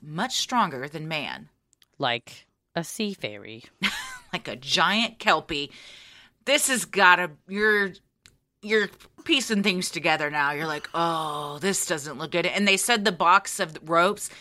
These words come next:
Speaker 1: was, like, wedged inside the side of the cliff in a really tight spot. So you, you, it wouldn't have just fallen out. A light
Speaker 2: Mm-mm.
Speaker 1: gust isn't gonna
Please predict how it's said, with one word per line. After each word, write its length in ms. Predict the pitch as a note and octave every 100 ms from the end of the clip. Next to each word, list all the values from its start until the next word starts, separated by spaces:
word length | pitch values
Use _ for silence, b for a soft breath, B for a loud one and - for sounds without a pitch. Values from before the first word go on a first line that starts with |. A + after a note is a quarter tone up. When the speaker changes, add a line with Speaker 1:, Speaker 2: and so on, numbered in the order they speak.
| B B -
Speaker 1:
was, 240 | F#3 E3+
like, 180 | E3+ -
wedged 760 | E3 D#3 G#3 A3 A#3+ G#3 G3 -
inside 560 | F#3 F3+ - E3+ D#3
the 80 | D3+
side 320 | C#3+ E3 D3
of 80 | D3
the 80 | C3+
cliff 380 | - E3 A2 -
in 100 | E3+
a 40 | D#3+
really 380 | D3+ G3 G3
tight 340 | F3 - D#3+ -
spot. 400 | - D#3 A#2 A2
So 320 | - E3 D#3 b b b _ _ _ _ _ -
you, 580 | G#3 A#3 A#3+ A#3+ A3+ - _ _ - - _ F#3+
you, 160 | G#3+
it 180 | G3 A3
wouldn't 220 | A#3+ C4
have 80 | A#3
just 300 | F3+ E3+ -
fallen 340 | G#3 F3+ E3+ E3
out. 320 | C#3+ A2+ - -
A 100 | G3
light 220 | G#3 A3
Speaker 2:
Mm-mm. 160 | C#3+ D3
Speaker 1:
gust 360 | F#3+ D#3+ - E3
isn't 280 | D#3+ D#3+
gonna 400 | D#3 D#3 D3+ D3